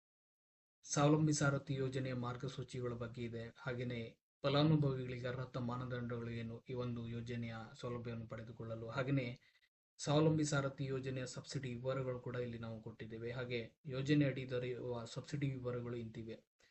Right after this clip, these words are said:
ಅರ್ಜಿ ಸಲ್ಲಿಸುವುದು ಹೇಗೆ, ಮತ್ತೆ ಯಾರೆಲ್ಲ ಈ ಒಂದು, ಆ, ಯೋಜನೆಯ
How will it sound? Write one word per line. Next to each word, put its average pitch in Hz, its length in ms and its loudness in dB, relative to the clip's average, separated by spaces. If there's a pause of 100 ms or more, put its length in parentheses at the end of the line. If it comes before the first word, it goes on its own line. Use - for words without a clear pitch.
(280)
ಅರ್ಜಿ 147 240 4
ಸಲ್ಲಿಸುವುದು 151 480 6
ಹೇಗೆ, 143 380 4
ಮತ್ತೆ 131 300 -2
ಯಾರೆಲ್ಲ 131 680 0
ಈ 135 60 -4
ಒಂದು, 123 520 -2 (480)
ಆ, 127 100 -2
ಯೋಜನೆಯ 127 500 2